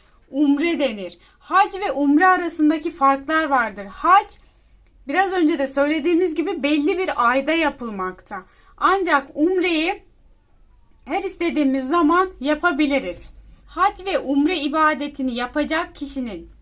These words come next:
Kabe'nin etrafında yedi kez dönmesine ne isim veriyoruz? Tavaf. Tavafın başlangıç yerini göstermek üzere Kabe'nin güneydoğu köşesinde bulunan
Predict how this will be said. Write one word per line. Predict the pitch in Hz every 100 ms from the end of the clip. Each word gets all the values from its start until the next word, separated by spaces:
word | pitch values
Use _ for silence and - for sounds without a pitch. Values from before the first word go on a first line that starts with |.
| - -
Kabe'nin | 240 240 254 311 339 381 -
etrafında | 269 269 277 285 294 302 294 269
yedi | 190 190 233 226 339
kez | 349 320 254 220
dönmesine | 277 277 285 302 294 294 302
ne | 285
isim | 339 339 302 269
veriyoruz? | 262 262 262 269 330 359 - _ _ - _ - _ -
Tavaf. | 262 262 294 269 - - - - - - - _ _ _ - - _ _ _ _ _ _ - -
Tavafın | 285 311 392 453 453 262 -
başlangıç | 202 240 - 320 349 403 415 -
yerini | 339 339 294 277
göstermek | 233 269 269 311 302 311 330
üzere | 302 262 208 175 - -
Kabe'nin | 269 285 294 320 415 403 226 208
güneydoğu | 262 339 381 277 285 269
köşesinde | 269 254 254 240 - 233 208 208
bulunan | 262 262 247 220